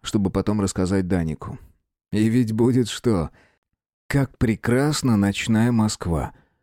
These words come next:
Как ошеломительна Арктика. Лёд, горы, сыплющий из облаков снег. Настоящая фантастика.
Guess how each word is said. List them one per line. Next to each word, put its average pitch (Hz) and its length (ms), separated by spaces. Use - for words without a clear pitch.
Как 123 220
ошеломительна 131 840
Арктика. 131 720
Лёд, 110 480
горы, 104 580
сыплющий 101 1040
из 85 120
облаков 110 480
снег. 92 440
Настоящая 95 640
фантастика. 78 760